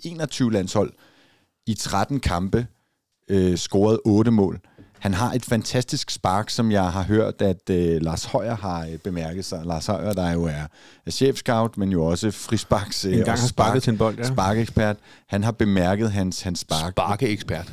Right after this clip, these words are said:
Speaker 3: Det er et
Speaker 1: Ja,
Speaker 3: fedt ord.
Speaker 1: ja. Det, og det, det, det bliver selvfølgelig også nævnt, øh, fordi han scorer ikke sindssygt mange mål, men nogle af dem, han har scoret, det er altså nogle fantastiske hug.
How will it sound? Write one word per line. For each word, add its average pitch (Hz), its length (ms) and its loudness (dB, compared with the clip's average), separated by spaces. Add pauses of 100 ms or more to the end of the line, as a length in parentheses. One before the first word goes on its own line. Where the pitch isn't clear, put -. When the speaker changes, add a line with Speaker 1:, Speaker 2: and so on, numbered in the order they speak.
Speaker 3:
Det 107 60 0
er 113 40 2
et 87 60 0
Speaker 1:
Ja, 90 60 0
Speaker 3:
fedt 110 120 4
ord. 95 220 2
Speaker 1:
ja. 107 140 0 (680)
Det, 117 180 2
og 110 160 0
det, 117 180 2
det, 120 200 2
det 123 100 4
bliver 117 160 4
selvfølgelig 113 580 2
også 107 160 4
nævnt, 104 380 2
øh, 98 300 4
fordi 101 300 -2
han 98 140 0
scorer 104 260 0
ikke 127 120 0
sindssygt 127 240 -2
mange 101 200 4
mål, 113 200 4
men 113 120 2
nogle 113 160 4
af 123 60 4
dem, 101 160 2
han 104 80 -2
har 101 80 -2
scoret, 95 320 0
det 98 60 -2
er 92 40 -2
altså 90 160 -6
nogle 95 160 -4
fantastiske 92 580 -4
hug. 87 200 -2